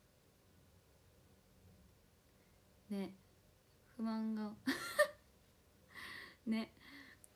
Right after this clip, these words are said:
「うーん」って思いながら。え、うわ、カラーが登場した。え、ほんとだ。Mステ見たい。無音でMステもついてるの。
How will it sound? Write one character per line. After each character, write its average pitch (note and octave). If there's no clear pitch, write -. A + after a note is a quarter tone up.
「う -
ー -
ん」 B3+
っ -
て -
思 E3+
い E3+
な E3+
が E3+
ら。 E3+
え、 -
う A3+
わ、 B3+
カ C4+
ラ C#4
ー B3+
が B3
登 A#3+
場 A#3+
し -
た。 C4
え、 C4+
ほ D4+
ん D4
と D4+
だ。 D4+
M C#4
ス -
テ D4+
見 D4
た D#4
い。 C#4+
無 B3
音 C#4
で C4
M B3+
ス C4+
テ C4
も C4
つ C4
い B3+
て G3
る F3
の。 F3